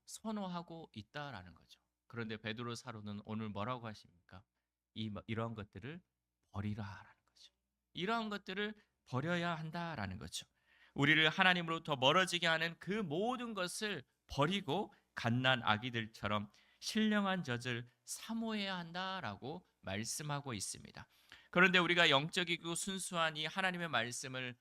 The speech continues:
먹고 자라면 우리가 평탄하게 살아가는 것이 아니라 우리를 기다리고 있는 것은 박해와 소외, 곧 고난이 우리를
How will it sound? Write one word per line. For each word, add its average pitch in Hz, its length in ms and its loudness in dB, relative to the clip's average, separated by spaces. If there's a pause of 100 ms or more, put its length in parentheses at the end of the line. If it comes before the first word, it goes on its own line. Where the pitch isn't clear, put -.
(140)
먹고 120 580 0
자라면 113 640 0 (240)
우리가 117 380 2
평탄하게 190 840 -4
살아가는 185 540 -4
것이 - 260 -4
아니라 104 420 0 (240)
우리를 220 460 2
기다리고 170 460 -2
있는 123 240 -6
것은 113 420 -8 (360)
박해와 135 840 -2 (120)
소외, 160 500 -6 (180)
곧 107 300 -4 (280)
고난이 170 720 -2
우리를 113 440 -8